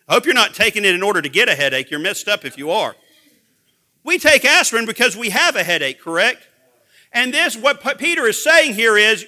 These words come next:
And be baptized, not in order to get the remission of sins, in order to get it, but you are to be baptized because you have received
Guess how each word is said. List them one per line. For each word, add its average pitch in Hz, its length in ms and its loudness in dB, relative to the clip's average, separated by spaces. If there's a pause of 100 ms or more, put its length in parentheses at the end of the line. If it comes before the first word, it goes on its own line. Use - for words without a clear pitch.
And 214 240 -6
be 233 180 -4
baptized, 196 1040 0 (380)
not 294 540 4
in 269 140 -2
order 262 220 6
to 233 180 -4
get 320 380 0
the 311 80 -8
remission 208 520 -2
of 156 80 -10
sins, 170 380 -6
in 202 80 -6
order 226 180 -2
to 190 160 -12
get 294 320 -4
it, 160 180 -10 (520)
but 240 180 -2
you 277 80 -4
are 262 80 0
to 247 80 -4
be 262 120 -6
baptized 220 920 -2 (420)
because 320 760 2
you 233 120 -8
have 214 240 -2
received 190 760 -4